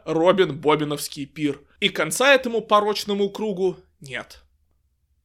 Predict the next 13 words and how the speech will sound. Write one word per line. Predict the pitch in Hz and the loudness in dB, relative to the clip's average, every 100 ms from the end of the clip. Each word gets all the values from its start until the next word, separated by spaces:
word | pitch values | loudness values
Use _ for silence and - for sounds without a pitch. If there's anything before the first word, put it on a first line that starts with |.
| _ | _
У | 165 | 2
этого | 196 196 190 | 2 2 -2
явления | 190 190 202 240 240 196 | -2 -2 -2 -4 -2 -2
есть | 165 165 160 - | -2 -2 -2 -4
юмористическое | 143 170 170 160 - 185 156 151 - 139 | -10 -6 -2 -2 -4 -8 -8 -8 -6 -6
название — | 139 135 135 139 120 120 123 _ _ _ _ 143 | -4 -6 -4 -4 -4 -8 -20 _ _ _ _ -8
"Бабулинг", | 139 175 170 151 170 139 117 120 - - _ _ _ _ | 4 6 6 2 2 2 0 -8 -20 -20 _ _ _ _
когда | - 151 143 151 143 | -4 -4 -2 2 2
вас | 123 92 - - _ | 0 -4 -6 -10 _
буллит | - 135 143 202 214 190 180 180 _ _ _ _ | -20 -10 -4 0 0 0 -2 -4 _ _ _ _
ваша | 120 120 139 151 - 139 135 _ _ | -8 0 2 2 0 -6 -8 _ _
бабуля. | 127 131 113 110 113 113 110 - - _ _ _ _ _ _ _ _ _ _ _ - | -14 -6 -6 -6 -12 -10 -12 -12 -20 _ _ _ _ _ _ _ _ _ _ _ 0
Ну, | 233 269 - | 2 2 0